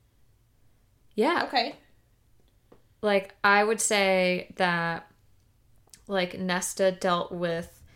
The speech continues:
Speaker 1: the trauma of, like, going into the cauldron and being turned better than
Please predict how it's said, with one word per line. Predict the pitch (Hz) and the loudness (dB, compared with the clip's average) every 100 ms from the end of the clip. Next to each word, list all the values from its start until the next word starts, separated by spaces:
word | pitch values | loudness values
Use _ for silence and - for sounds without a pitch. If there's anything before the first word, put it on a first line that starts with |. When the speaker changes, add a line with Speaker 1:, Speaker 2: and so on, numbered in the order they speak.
| _ _ - - - | _ _ -20 -18 -4
Speaker 1:
the | 190 | -4
trauma | - 202 180 175 170 170 - | -2 -2 -2 -2 -2 -4 -4
of, | - 147 151 - | -4 -4 -6 -6
like, | - - | -6 -6
going | - 110 | -8 -8
into | 190 - | -8 -8
the | |
cauldron | 185 185 - - | -4 -4 -4 -8
and | 190 | -8
being | 214 160 202 | -10 -10 -10
turned | - 196 160 165 208 - - - - - - - _ _ - - - - _ _ _ - | -6 -6 -6 -6 -6 -8 -18 -20 -20 -20 -20 -20 _ _ -20 -20 -20 -20 _ _ _ 0
better | 202 185 175 165 160 - | 4 4 4 2 0 -4
than | - 175 160 160 160 165 | -2 -2 -2 -6 -6 -8